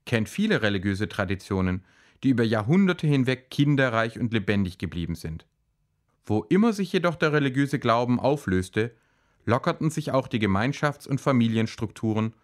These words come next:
und sank die Kinderzahl bis unter die sogenannte Bestandserhaltungsgrenze ab. Der britische Oberrabbiner Jonathan Sacks schrieb gerade auch mit Blick auf die Evolutionsforschung dazu:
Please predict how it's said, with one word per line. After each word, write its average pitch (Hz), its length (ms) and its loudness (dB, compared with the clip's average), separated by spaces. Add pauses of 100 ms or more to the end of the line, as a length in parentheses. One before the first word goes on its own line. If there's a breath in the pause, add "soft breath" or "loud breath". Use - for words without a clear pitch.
(540 soft breath)
und 117 160 2
sank 160 260 0
die 113 160 -6
Kinderzahl 110 680 0 (220 soft breath)
bis 151 200 0
unter 123 200 0
die 110 180 -2
sogenannte 117 600 0 (200)
Bestandserhaltungsgrenze 92 1700 -4
ab. - 240 -12 (580)
Der 87 300 -2
britische 170 680 0
Oberrabbiner 139 600 0
Jonathan 123 440 -2
Sacks - 480 -4 (520)
schrieb - 320 -2
gerade 131 440 0
auch 107 180 0
mit 92 220 -2
Blick 156 200 0
auf 104 180 -4
die - 140 -4
Evolutionsforschung 117 960 -2
dazu: 113 500 -4